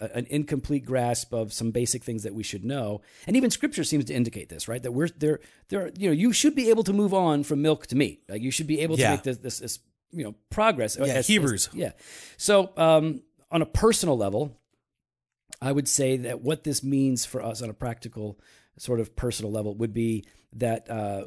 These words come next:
Speaker 1: we need to be a people who love the Scripture. And you're not gonna love the Scripture. You're, you're not going to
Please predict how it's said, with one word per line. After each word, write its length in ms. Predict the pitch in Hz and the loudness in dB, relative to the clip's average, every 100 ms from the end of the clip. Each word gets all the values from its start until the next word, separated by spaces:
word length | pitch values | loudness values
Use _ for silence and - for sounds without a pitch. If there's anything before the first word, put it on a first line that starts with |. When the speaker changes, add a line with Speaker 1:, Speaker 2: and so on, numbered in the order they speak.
| - | -14
Speaker 1:
we 400 | 98 101 110 220 | -16 -4 0 4
need 160 | 262 214 | 4 2
to 60 | |
be 140 | 180 156 | 2 0
a 40 | |
people 280 | - 143 123 | 2 -4 -4
who 140 | 101 | -8
love 640 | 90 92 101 104 101 98 - _ _ _ _ | -8 -8 -6 -4 -4 -8 -20 _ _ _ _
the 80 | 95 | -8
Scripture. 680 | - 95 - - 55 - _ _ _ _ - | -6 -8 -12 -14 -16 -20 _ _ _ _ -4
And 140 | 127 | 0
you're 80 | 127 | 2
not 180 | 165 214 | 0 2
gonna 140 | 190 135 | 0 0
love 380 | 131 147 151 | 4 4 4
the 80 | 127 | 0
Scripture. 680 | - 139 131 - 92 90 120 | -6 -4 -6 -6 -10 -10 -8
You're, 160 | 120 113 | -4 -2
you're 240 | 117 123 | 0 -2
not 260 | 131 156 151 | -2 -4 -4
going 320 | 143 135 127 | -4 -2 -4
to 500 | - 123 117 113 104 | -4 -2 0 -2 -4